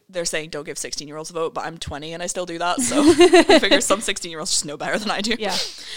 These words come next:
Speaker 1: Um, there is travesty, which is essentially a parody that is not necessarily comedic, generally is, but is,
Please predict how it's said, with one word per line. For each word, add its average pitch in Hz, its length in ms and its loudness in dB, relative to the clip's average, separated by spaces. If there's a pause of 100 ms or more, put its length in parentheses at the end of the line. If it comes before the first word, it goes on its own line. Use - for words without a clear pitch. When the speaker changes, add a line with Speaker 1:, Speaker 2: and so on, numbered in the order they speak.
(260)
Speaker 1:
Um, 196 280 0
there 208 160 -4
is 214 420 -4
travesty, 254 960 -4
which - 320 -6
is 185 260 -4
essentially 220 680 -4
a 185 100 -6
parody 165 480 -8
that 160 140 -10
is 175 120 -8
not 214 260 -12
necessarily 196 800 -10
comedic, 226 540 -10 (320)
generally 226 480 -4
is, 180 240 -4
but - 140 -8
is, 175 180 -10